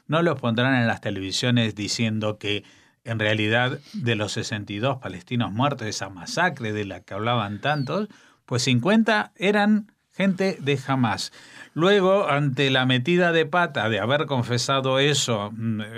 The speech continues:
era una televisión palestina local, pero claro, hoy en día, gracias a Internet, se conoce todo, pues el portavoz de Hamas dijo, no, que eran civiles, pero que como murieron en esta manifestación, los,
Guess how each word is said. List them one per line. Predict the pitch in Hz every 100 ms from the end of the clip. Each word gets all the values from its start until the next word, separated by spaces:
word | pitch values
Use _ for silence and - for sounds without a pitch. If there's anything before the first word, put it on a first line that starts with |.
| 117
era | 120 143
una | 147 139
televisión | 135 131 131 117 147 147 147 135
palestina | 131 123 123 143 135
local, | 135 135 190 185
pero | 139 110 107
claro, | 160 160 123
hoy | 110 131
en | 123 131
día, | 143 127 - - -
gracias | 123 127 120
a |
Internet, | 123 113 117 147 143 - - -
se | - 131
conoce | 120 117 131 139 143
todo, | 165 151 151 - - _
pues | _ 120 117 113 -
el | 104
portavoz | 113 107 110 104 143 156
de | 156
Hamas | 147 160 165 160
dijo, | 156 147
no, | 160 175 135
que | 139 131 123 -
eran | 170 175 147
civiles, | 123 139 170 160 151 165 175
pero | - 151 160 160 127
que | 135
como | 123 123 127 127 127 127 123 - _
murieron | 151 156 151 175 185 180 165 160
en | 151 156
esta | 147 151
manifestación, | 156 151 151 147 151 127 143 131 160 175 170 139
los, | 131 -